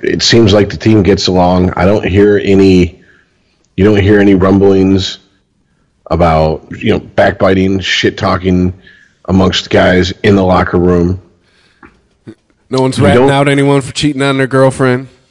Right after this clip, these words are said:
Speaker 1: You don't, yeah,
Speaker 2: on
Speaker 1: you
Speaker 2: social
Speaker 1: d-,
Speaker 2: media.
Speaker 1: you don't have, <sighs> you don't have one player, you know, constantly bitching and complaining and, and,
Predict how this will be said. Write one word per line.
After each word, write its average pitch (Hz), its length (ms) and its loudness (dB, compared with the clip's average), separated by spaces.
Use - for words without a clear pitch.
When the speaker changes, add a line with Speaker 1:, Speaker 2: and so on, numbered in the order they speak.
Speaker 1:
You 101 140 0
don't, 113 200 0
yeah, 95 360 0
Speaker 2:
on 127 120 -4
Speaker 1:
you - 60 -2
Speaker 2:
social 101 260 2
Speaker 1:
d-, 127 80 -2
Speaker 2:
media. 127 280 -2
Speaker 1:
you 104 160 0
don't 113 340 0
have, 92 760 0
<sighs> - 440 -6
you 87 100 -2
don't 117 160 4
have 107 220 0
one 104 240 0
player, 92 720 0
you 101 100 0
know, 87 220 0
constantly 90 1000 -2
bitching 120 420 0
and 110 80 0
complaining 104 1200 -2
and, 92 480 0
and, 87 600 0